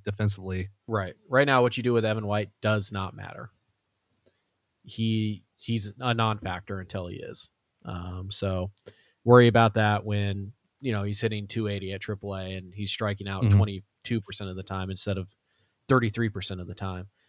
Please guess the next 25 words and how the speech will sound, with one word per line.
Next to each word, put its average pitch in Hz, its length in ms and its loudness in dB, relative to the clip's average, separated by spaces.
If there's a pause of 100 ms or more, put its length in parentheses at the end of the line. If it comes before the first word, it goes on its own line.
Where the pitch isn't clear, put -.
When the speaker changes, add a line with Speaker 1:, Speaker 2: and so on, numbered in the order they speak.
(260)
Speaker 2:
At 113 160 4
that 123 220 8
point, 113 200 0
we'll 104 120 2
have 101 180 2
a, 101 40 -2
a, 104 480 0
a 123 80 0
long 107 260 0
conversation. 107 760 -2
But, 98 400 -2
yeah, 101 160 -4
ultimately, 107 640 -2
you, 110 140 -8 (540)
there's 113 180 -4
no 123 100 2
point 117 240 -4
in 98 60 -12
trading 107 360 -2
him. 123 220 -4 (560)
Um, 98 720 -4 (320)
and 110 200 -2
you 107 80 -2
don't 113 260 -2
have 107 320 0